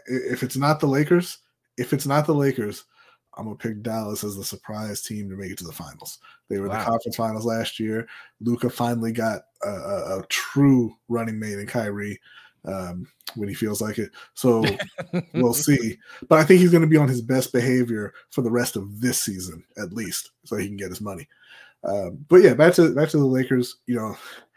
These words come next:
Speaker 1: it was an incredible moment. You know, I was, I was getting ready to go to bed 'cause I wasn't feeling well last night either. But then I saw on Twitter that he was, he was sixteen points away at halftime. I'm like, "I gotta put it on. He's, he's definitely gonna get it."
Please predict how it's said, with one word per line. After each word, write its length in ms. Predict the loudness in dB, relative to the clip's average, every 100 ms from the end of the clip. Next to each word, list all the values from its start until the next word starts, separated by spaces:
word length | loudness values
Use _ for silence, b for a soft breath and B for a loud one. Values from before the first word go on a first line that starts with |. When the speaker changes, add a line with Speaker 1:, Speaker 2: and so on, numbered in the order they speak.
| b b _ -6
Speaker 1:
it 80 | 0
was 160 | 2 2
an 80 |
incredible 540 | 0 -2 0 2 2 -2
moment. 340 | -6 -8 -12 _ _ _
You 80 | -12
know, 60 | -6
I 80 | -2
was, 180 | -2 -4 _ _ -16
I 40 | -8
was 120 | 0
getting 160 | 0
ready 140 | 2 0
to 40 |
go 80 | -2
to 60 | -6
bed 180 | -8
'cause 120 | -10 -10
I 60 |
wasn't 220 | -10 -8
feeling 220 | -6 -4 -4
well 120 | -8
last 280 | -8 -8 -8
night 200 | -10 -10
either. 220 | -10 -10
But 140 | -8
then 180 | -8 -8
I 120 | -6
saw 360 | -4 -2 0 -2
on 100 | -4
Twitter 400 | -4 -2 -2 -6 B B B -8
that 80 | -4
he 120 | -2
was, 240 | -4 -8 b b -8
he 80 | -6
was 140 | -4
sixteen 440 | -4 -4 -2 0
points 280 | 0 -2 -2
away 180 | 2 2
at 80 | 2
halftime. 440 | 0 -2 -2 -2
I'm 160 | -2 -4
like, 200 | -8 -8 -8
"I 60 |
gotta 120 | -8
put 140 | -8 -12
it 60 | -14
on. 80 | -4
He's, 160 | -2 0
he's 180 | -2
definitely 340 | 0 -2 -2 -12
gonna 120 | -14
get 180 | -16
it." 60 | -18